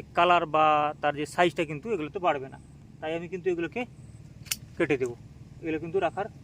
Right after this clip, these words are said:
কোনো দরকার নেই, এগুলো কেটে দিতে পারলে কী হবে, গাছের যে খাবারটা বেড়ে যাচ্ছে, সেই খাবারটা কিন্তু গাছের উপরি অংশে চলে যাবে, উপরি অংশে চলে গিয়ে ওখানে যে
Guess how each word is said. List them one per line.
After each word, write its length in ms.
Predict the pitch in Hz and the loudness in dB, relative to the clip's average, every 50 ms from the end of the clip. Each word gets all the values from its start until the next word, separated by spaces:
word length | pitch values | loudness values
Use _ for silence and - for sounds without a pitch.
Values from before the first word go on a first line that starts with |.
| - - - | -18 -12 -10
কোনো 140 | - 180 185 175 151 | -8 -6 -4 -2 -2
দরকার 220 | 143 127 120 131 131 131 | -2 -2 -4 -10 -12 -12
নেই, 100 | 131 - - - - - - - - - - - - 180 | -16 -18 -20 -20 -20 -20 -20 -20 -20 -18 -18 -16 -10 -8
এগুলো 180 | 156 165 170 156 - | -4 -4 -4 -4 -4
কেটে 180 | 170 151 175 175 | -4 -2 0 0
দিতে 120 | 175 180 180 156 | 0 0 -2 -2
পারলে 220 | 165 160 170 196 233 247 - - - - - - - - - - - - - - - - - - | 0 -2 0 -2 -4 -6 -8 -14 -20 -20 -18 -18 -18 -18 -18 -20 -20 -20 -20 -18 -18 -16 -8 -4
কী 100 | - 202 175 | -2 0 0
হবে, 160 | 156 151 196 226 - - - - - - - 147 156 | 0 0 -4 -6 -8 -12 -20 -20 -20 -16 -6 0 0
গাছের 260 | 160 160 - 202 180 - | 0 0 -2 -10 -6 0
যে 80 | 208 208 208 208 - - - - - - - - - - - - - - | 0 2 2 0 -2 -8 -16 -20 -20 -20 -20 -20 -20 -20 -20 -20 -18 -8
খাবারটা 300 | - 175 185 185 - 208 170 147 | -6 -2 -2 -2 -2 -2 -4 2
বেড়ে 180 | 160 180 190 196 185 | 2 6 6 6 6
যাচ্ছে, 240 | 160 131 - - 202 220 - - - - - - - - - | 4 0 -4 -10 -10 -10 -10 -14 -20 -20 -20 -20 -20 -20 -12
সেই 120 | - 175 - - | -12 -10 -6 -4
খাবারটা 300 | 170 160 175 - - 180 175 | -2 -2 -2 -4 -4 -6 -6
কিন্তু 200 | 175 151 131 208 247 262 - - - - - - - - - 143 | -6 -8 -6 -8 -10 -10 -12 -16 -20 -20 -20 -20 -20 -16 -6 -6
গাছের 220 | 139 143 175 175 160 180 | -4 -2 -2 -2 -2 -2
উপরি 200 | 170 202 196 202 202 | 0 0 0 0 0
অংশে 160 | 190 175 - - - | -2 -4 -8 -4 -2
চলে 120 | 190 185 196 | 0 2 2
যাবে, 120 | 202 202 247 240 190 | 2 0 -2 -4 -4
উপরি 200 | - 185 170 170 160 202 - - 185 | -4 -4 -6 -6 -6 -10 -16 -14 -12
অংশে 180 | 175 165 - 180 - 175 | -12 -10 -10 -10 -6 -4
চলে 140 | 156 170 180 180 | -4 -4 -4 -6
গিয়ে 160 | 165 165 202 220 - - - - - - - - - 165 | -6 -6 -6 -6 -10 -18 -20 -20 -20 -20 -20 -14 -10 -4
ওখানে 240 | - 165 170 214 233 240 - - - - - - - - - - - - - - - - - - - - - - - - - - - - - - - | -2 0 0 0 0 -2 -4 -10 -20 -20 -20 -20 -20 -20 -20 -20 -20 -20 -20 -20 -20 -20 -20 -20 -20 -20 -20 -20 -20 -20 -20 -20 -20 -20 -16 -4 -4
যে 60 | 151 | -4